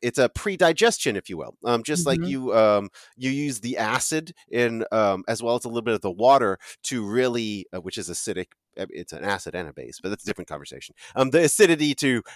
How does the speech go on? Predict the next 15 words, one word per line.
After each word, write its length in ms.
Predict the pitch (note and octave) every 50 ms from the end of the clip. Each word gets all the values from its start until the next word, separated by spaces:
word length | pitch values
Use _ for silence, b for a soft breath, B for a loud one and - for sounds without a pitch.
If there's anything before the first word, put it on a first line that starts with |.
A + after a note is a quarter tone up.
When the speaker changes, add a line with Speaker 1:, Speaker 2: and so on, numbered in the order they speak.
| B _ _
Speaker 1:
pre-digest 920 | - - - G3+ G#3 F3 F3 D#3+ D#3+ C3+ G#2+ B2+ B2+ C#3 - - - - -
the 140 | - C3+ C3+
psilocybin 1040 | A2+ - - - - E3+ D3+ C#3 C3+ B2 - - - B2+ A#2 B2+ C3+ C#3 D3+ C#3+ C3 -
into 380 | A#2 C3 C#3 D3 - - C3+
psilocin. 560 | A#2+ - - A2 A2 C#3+ E3+ - - G#3+ C4 C#4 - b b b b b b b b b b _ _
And 220 | C#3 C#3+ C#3+ C#3+ -
so 420 | - - D#3 C3 C3 B2+ B2 - -
it's 180 | C3+ C3+ -
going 240 | - C#3+ D#3 D#3 D3+ D3+
to 360 | - - C#3+ C3+ B2+ B2 A#2 b b b
hit 320 | b - - G3 - - -
you 140 | G3+ F3 D3
a 20 |
lot 240 | C#3 C#3 C#3 - - _
faster 560 | - C3 B2 C#3 D#3 - - G#3 G#3+ B3 C4+